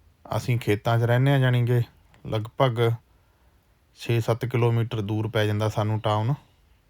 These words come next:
ਤੇ ਅਸੀਂ ਲਗਭਗ ਹੱਦ ਜੀ 'ਤੇ ਹੀ ਰਹਿੰਦੇ ਹਾਂ। ਸਾਤੋਂ ਗਾਹਾਂ ਫਿਰ ਦੂਜਾ ਟਾਊਨ ਸ਼ੁਰੂ ਹੋ ਜਾਂਦਾ, ਉਹਦੀ ਹੱਦ ਸ਼ੁਰੂ ਹੋ ਜਾਂਦੀ ਆ। ਜਿਵੇਂ ਉਹ ਟਾਊਨ ਦਾ ਨਾਂ ਹੈਗਾ ਬ੍ਰੈਫਰਡ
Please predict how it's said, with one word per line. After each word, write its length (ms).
ਤੇ 160
ਅਸੀਂ 200
ਲਗਭਗ 500
ਹੱਦ 360
ਜੀ 180
'ਤੇ 120
ਹੀ 60
ਰਹਿੰਦੇ 280
ਹਾਂ। 80
ਸਾਤੋਂ 340
ਗਾਹਾਂ 220
ਫਿਰ 280
ਦੂਜਾ 460
ਟਾਊਨ 320
ਸ਼ੁਰੂ 260
ਹੋ 140
ਜਾਂਦਾ, 340
ਉਹਦੀ 240
ਹੱਦ 220
ਸ਼ੁਰੂ 280
ਹੋ 120
ਜਾਂਦੀ 280
ਆ। 80
ਜਿਵੇਂ 240
ਉਹ 100
ਟਾਊਨ 360
ਦਾ 100
ਨਾਂ 260
ਹੈਗਾ 280
ਬ੍ਰੈਫਰਡ 640